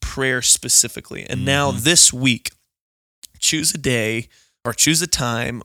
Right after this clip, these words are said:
Speaker 1: or choose a thing that you're going to fast from.
Speaker 2: Nice.
Speaker 1: And again, this is, we have the sermon and then we have discussion groups to where they get to discuss with
Speaker 2: That's
Speaker 1: a
Speaker 2: awesome.
Speaker 1: leader
Speaker 2: Yeah.
Speaker 1: and they get to say, <clears throat> "Hey, what have you ever fasted from? Or what, what was the result of that?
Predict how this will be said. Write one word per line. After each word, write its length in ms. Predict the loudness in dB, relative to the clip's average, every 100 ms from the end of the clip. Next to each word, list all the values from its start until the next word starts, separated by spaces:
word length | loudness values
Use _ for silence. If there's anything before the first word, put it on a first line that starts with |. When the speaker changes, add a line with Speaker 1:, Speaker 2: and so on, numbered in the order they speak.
| -10
Speaker 1:
or 180 | -10 -4
choose 300 | -2 2 2
a 60 |
thing 480 | 0 -2 -2 -2 -4
that 120 | -8
you're 120 | -6 -6
going 200 | -6 -6
to 100 | -8
fast 540 | -6 -4 -2 -4 -6 _ _ _ -10
from. 680 | -4 -2 0 -2 -6 -10 -14 -12
Speaker 2:
Nice. 340 | -10 -10 -6 2
Speaker 1:
And 300 | 2 2 -4 _ _ -6
again, 320 | 0 0 2
this 200 | 6 6
is, 160 | 6 2
we 120 | 2
have 140 | 2
the 60 | 6
sermon 380 | 6 6 2 0
and 160 | 0
then 80 | 0
we 80 | 2
have 220 | 0 0
discussion 500 | 2 4 4 2 2
groups 200 | -2 -4
to 60 | -4
where 100 | -4
they 120 | -2
get 220 | -2 -4
to 100 | -6
discuss 640 | -8 -2 -2 -2 -2 0 -2 -6 _ -4
with 160 | -2
Speaker 2:
That's 120 | -2 0
Speaker 1:
a 20 |
Speaker 2:
awesome. 60 | 2
Speaker 1:
leader 380 | 4 2 0 -4 -10 _ -2
Speaker 2:
Yeah. 80 | 2
Speaker 1:
and 80 |
they 80 | 2
get 160 | 0 0
to 80 | 4
say, 420 | 4 4 2 -2 _ _
<clears throat> 180 | -12 -4
"Hey, 360 | -2 -2 -4 _ _ _ _ _ -12
what 260 | -2 0 0
have 180 | -2
you 200 | -2 -2
ever 200 | -2 -4 -4
fasted 500 | -2 2 0 0 -4
from? 480 | -4 -4 -4 -6 -8
Or 180 | -6 -6
what, 360 | -2 -2 -2
what 200 | -4 -2
was 140 | 0 0
the 80 | 0
result 400 | 0 0 0 -2
of 100 | -2
that? 320 | -2 -2